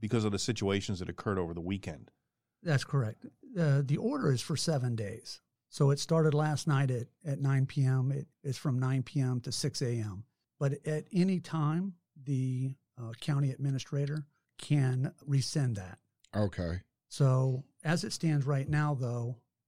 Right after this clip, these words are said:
Speaker 2: the order is in effect.
Speaker 3: And I'm sure all the agencies involved, police,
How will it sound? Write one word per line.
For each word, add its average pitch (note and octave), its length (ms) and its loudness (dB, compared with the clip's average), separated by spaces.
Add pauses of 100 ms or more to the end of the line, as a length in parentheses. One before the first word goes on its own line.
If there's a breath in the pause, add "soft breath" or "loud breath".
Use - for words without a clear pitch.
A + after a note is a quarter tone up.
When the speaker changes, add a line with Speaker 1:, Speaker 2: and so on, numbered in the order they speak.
Speaker 2:
the D3 100 0
order C3+ 340 2
is A#2 180 -4
in B2 100 -2
effect. - 360 -10 (460 loud breath)
Speaker 3:
And C3+ 160 4
I'm C3+ 100 2
sure F#3 280 0
all C#3+ 140 4
the A#2+ 240 2
agencies A2+ 540 0
involved, G#2 600 0
police, A#2 600 2